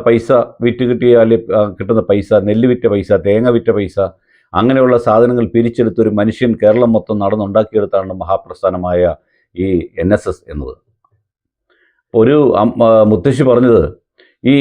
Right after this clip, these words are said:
ഇദ്ദേഹം വിശന്ന് വലഞ്ഞ ഒരു ദിവസം വൈകുന്നേരം ഒരു വീട്ടിൽ ചെന്ന് അവിടുത്തെ കാരണവരെ കാണാൻ. നേരത്തെ എപ്പോഴോ ചെല്ലുമെന്ന് പറഞ്ഞനുസരിച്ച് ചെന്നാണ്. അത് ഏറ്റു നോക്കി ചെന്ന് പറഞ്ഞു, "പെങ്ങളെ, എനിക്ക് വിശക്കുന്നു, അല്പം കഞ്ഞിവെള്ളം തരാൻ" പറഞ്ഞു. ആ കഞ്ഞിവെള്ളം കുടിക്കുന്ന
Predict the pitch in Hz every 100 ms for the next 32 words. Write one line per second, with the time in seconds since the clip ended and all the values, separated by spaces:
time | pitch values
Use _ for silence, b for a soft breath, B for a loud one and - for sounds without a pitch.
0 | 139 139 160 165 139 120 120 156 160 135
1 | 143 147 143 143 143 135 127 143 143 139
2 | 131 127 127 143 123 117 117 113 120 107
3 | 113 123 120 - 95 76 - _ _ _
4 | _ _ _ _ 113 120 120 143 143 123
5 | 123 139 151 151 139 151 139 127 143 131
6 | 131 - 120 117 101 101 120 - 135 117
7 | - - 110 98 107 87 90 117 117 104
8 | 98 95 - - 113 104 92 95 104 -
9 | 104 117 127 127 110 90 87 80 69 _
10 | _ _ _ _ _ _ _ _ _ -
11 | 131 - 143 170 175 165 156 135 151